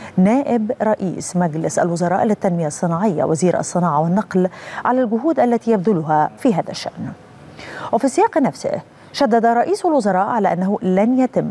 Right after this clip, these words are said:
غلق أي منشأة صناعية إلا بقرار منه شخصياً،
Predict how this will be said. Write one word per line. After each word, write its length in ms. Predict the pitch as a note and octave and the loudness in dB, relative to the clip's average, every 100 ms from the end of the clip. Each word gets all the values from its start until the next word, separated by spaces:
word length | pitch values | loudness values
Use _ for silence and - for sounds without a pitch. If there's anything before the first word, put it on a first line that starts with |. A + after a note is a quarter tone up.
| - | -4
غلق 340 | D#3+ F3 - - | -2 -2 -2 -2
أي 180 | B3+ E3 | 0 0
منشأة 340 | D#3+ D#3+ - | -4 -4 -4
صناعية 600 | - F3+ D#3 F3+ G#3 - | -2 -2 0 2 2 2
إلا 160 | B3 C4+ | 2 2
بقرار 540 | B3 B3 G#3+ G3+ A3+ | 0 0 0 2 2
منه 360 | B3+ F#3+ F#3 F#3 | 2 2 0 -2
شخصياً، 680 | - A#3+ - - D3+ - | -4 -6 -4 -4 -2 -4